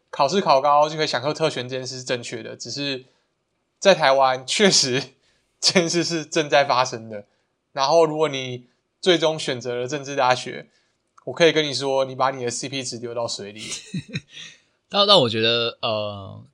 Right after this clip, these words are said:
Speaker 2: 我自己觉得我们学校的学生好像有些，有些，有些人是真的因为兴趣而来念的吧，我自己觉得，而且我觉得可能更年轻的人更是。
Speaker 1: 哦。
Speaker 2: 我就觉得念大学这件事情不能考虑C P值，你知道？
Speaker 1: 哦，哦，哦。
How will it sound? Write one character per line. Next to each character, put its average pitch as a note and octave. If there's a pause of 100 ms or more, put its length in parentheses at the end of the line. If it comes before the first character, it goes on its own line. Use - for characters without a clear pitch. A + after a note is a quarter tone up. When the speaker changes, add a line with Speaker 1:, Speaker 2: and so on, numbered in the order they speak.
(220)
Speaker 2:
我 D3
自 D3
己 E3
觉 C#3+
得 C#3
我 C3
们 B2
学 C3
校 F3
的 D3
学 A#2
生 C3+
好 G2
像 G#2+ (220)
有 F3
些， F#3
有 C3+
些， C#3+
有 C#3+
些 F#3+
人 D#3
是 D#3
真 D3
的 C3+
因 A#2+
为 B2+
兴 A#2
趣 A#2
而 G2+
来 G2+
念 G#2
的 -
吧， -
我 A2
自 B2
己 A2
觉 G2+
得， -
而 C#3
且 D3+
我 A#2
觉 A2+
得 A2 (600)
可 A#2+
能 A2+
更 D#3
年 G#2+
轻 A#2
的 A2
人 G2
更 G2+
是。 G2+ (240)
Speaker 1:
哦。 C3+
Speaker 2:
我 D3+
就 B3
觉 F3
得 E3+
念 G3+
大 E3+
学 B2
这 C3+
件 D3+
事 C#3+
情 A#2
不 C3
能 A#2+
考 F#2
虑 A2+
C G#2+
P G2
值， -
你 -
知 -
道？ - (140)
Speaker 1:
哦， D#3
哦， C#3+ (180)
哦。 B2